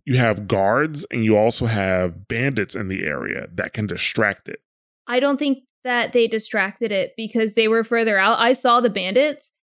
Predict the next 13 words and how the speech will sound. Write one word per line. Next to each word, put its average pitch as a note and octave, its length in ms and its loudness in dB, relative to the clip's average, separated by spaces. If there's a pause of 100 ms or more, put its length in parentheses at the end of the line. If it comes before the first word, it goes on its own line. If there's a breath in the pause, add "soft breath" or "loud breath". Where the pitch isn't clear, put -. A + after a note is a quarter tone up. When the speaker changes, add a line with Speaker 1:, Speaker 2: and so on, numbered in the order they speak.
Speaker 2:
and A#3+ 100 0
they B3 80 6
were A3+ 140 4
further G#3+ 400 2
out. F#3+ 260 2
I G3+ 60 -2
had A3 80 0
to A3 80 2
go G#3 140 2
and G3 100 -4
kill G#3 160 -2
the E3+ 100 -8
bandits. - 540 -8